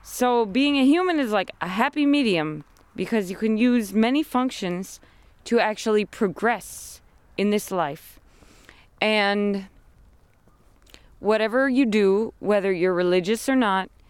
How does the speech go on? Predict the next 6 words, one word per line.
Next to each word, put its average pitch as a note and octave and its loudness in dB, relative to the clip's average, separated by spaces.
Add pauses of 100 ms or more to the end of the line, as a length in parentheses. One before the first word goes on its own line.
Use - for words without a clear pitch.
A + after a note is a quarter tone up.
(280)
spiritual G#3 0
or A3+ 0
not, F#3 0 (760)
academic G3+ -2
or A3+ 2
not, F#3+ 0